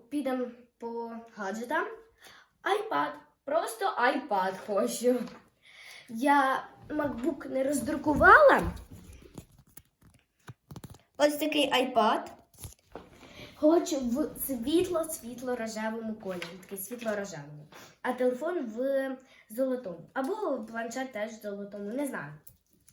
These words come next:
Хочу або рожевий, е, планшет, або, е, золотий. Ну,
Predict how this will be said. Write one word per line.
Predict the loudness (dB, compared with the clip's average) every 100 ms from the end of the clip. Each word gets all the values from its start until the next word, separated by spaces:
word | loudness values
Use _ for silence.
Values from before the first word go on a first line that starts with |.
| _ _ _ -20 -4
Хочу | -2 -2
або | -4 -2 0
рожевий, | 0 0 -2 -2 -4 -6 -8 -12
е, | -6 -2 0 -2 -4 -10 -18 -20 _ _
планшет, | -8 -6 -6 -10 -10 -14 _ _ _ -20 -12
або, | -4 -4 2 2 4 2 -2 -8 -18 _ -8
е, | -6 -4
золотий. | -2 -2 -2 -8 -16 -20 _ _ -14
Ну, | -10